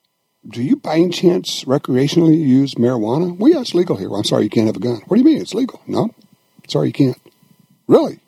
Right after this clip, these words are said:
"No." It's all about figuring out what's their hot buttons and getting to it. Learning how to present your position in a winning way. Not beating people down. The goal is not to make other people admit that they're wrong.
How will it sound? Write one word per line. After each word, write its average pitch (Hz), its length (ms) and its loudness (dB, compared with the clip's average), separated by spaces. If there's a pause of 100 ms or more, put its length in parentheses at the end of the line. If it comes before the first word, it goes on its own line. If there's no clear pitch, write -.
(180)
"No." 175 240 0 (1900)
It's 147 140 -2
all 147 120 4
about 208 320 -2
figuring 180 260 2
out 143 140 -8
what's 170 240 -6
their 170 140 -4
hot 147 240 -6
buttons 123 260 0
and 107 100 2
getting 123 180 -2
to - 140 0
it. - 220 -12 (640)
Learning 180 380 4
how 170 220 2
to 143 420 2 (160)
present 143 520 -2 (1300)
your 123 140 0
position 123 600 2
in 110 160 0
a 110 100 2
winning 117 580 2
way. 160 240 -4 (220)
Not 330 240 2
beating 269 240 6
people 180 240 -6
down. 160 240 2
The 240 60 2
goal 320 240 2
is 247 80 -2
not 254 160 -2
to 214 60 0
make 196 280 -2
other 208 220 2
people 190 340 0
admit 147 340 2
that 151 160 -6
they're 120 180 -2
wrong. 262 600 2